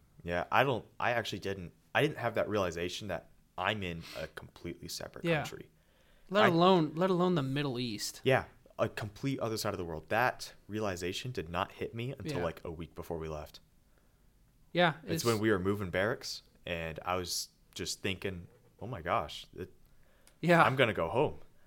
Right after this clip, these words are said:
Speaker 1: I'm across the world. Oh,
Speaker 2: Yeah.
Speaker 1: wow."
Speaker 2: I'm nine thousand miles away from home. Like,
Speaker 1: Yeah. I just,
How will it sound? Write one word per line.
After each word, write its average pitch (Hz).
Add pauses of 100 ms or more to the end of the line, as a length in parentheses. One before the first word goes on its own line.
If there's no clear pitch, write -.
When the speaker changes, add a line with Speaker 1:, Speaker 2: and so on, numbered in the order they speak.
(300)
Speaker 1:
I'm 120 (180)
across 92
the 98
world. 107
Oh, 180
Speaker 2:
Yeah. 175 (340)
Speaker 1:
wow." 151
Speaker 2:
I'm 180 (120)
nine 156
thousand 165
miles 160
away 156
from 143
home. 135
Like, 139
Speaker 1:
Yeah. 156 (560)
I 117
just, -